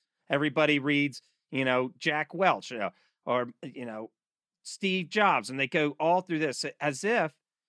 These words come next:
you know, I remember reading those in, in high school, some of these things. Um, I really liked Arnold Schwarzenegger's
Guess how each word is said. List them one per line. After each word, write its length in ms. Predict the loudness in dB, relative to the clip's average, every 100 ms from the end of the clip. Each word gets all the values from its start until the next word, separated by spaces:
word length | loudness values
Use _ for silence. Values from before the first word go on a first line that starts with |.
| -6
you 100 | 0
know, 180 | 2 2
I 80 | 0
remember 260 | -2 -4 -2
reading 340 | 0 2 2
those 380 | 4 2 0 -6 -6
in, 320 | -2 0 -2 -6 -12 -14
in 280 | -6 -4 -4 -10 _
high 220 | -4 -2
school, 300 | -2 -4 -4
some 200 | -4 -4
of 60 | -2
these 220 | -4 -4
things. 400 | -2 0 0 -4
Um, 380 | -2 2 2 0
I 80 | -2 0
really 240 | 2 2
liked 260 | 4 2 2
Arnold 320 | -2 0 -2
Schwarzenegger's 880 | -4 -4 -4 -4 -4 -2 -2 -4